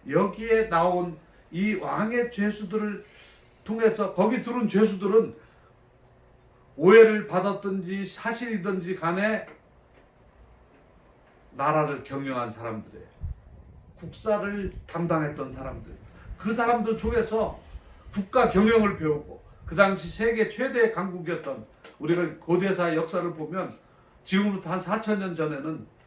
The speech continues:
세계 최대의 강국이 나일강 문명을 이루었던 이집트 제국이에요.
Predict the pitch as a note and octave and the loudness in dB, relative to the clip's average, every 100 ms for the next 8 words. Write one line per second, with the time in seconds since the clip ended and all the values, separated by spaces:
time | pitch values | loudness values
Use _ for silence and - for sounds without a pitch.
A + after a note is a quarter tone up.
0 | _ - F#3 A#3+ A#3 A3+ A3 A3+ A#3 G3+ | _ -10 2 2 2 -4 -4 0 2 2
1 | D#3+ D#3 C#3+ D#3+ D#3+ - _ _ _ _ | -2 -8 -10 -10 -10 -12 _ _ _ _
2 | _ _ _ _ _ _ _ _ _ _ | _ _ _ _ _ _ _ _ _ _
3 | _ _ _ _ C3 D#3 E3 D3+ C#3 C#3+ | _ _ _ _ -2 0 2 0 -4 -8
4 | D3 C3+ B2+ A#2+ A2+ A2+ A2 A2 D3+ F#3+ | -6 -6 -6 -6 -6 -6 -8 -10 -10 -8
5 | A3 - E3 D#3 B2 - - | -10 -10 -8 -8 -8 -14 -20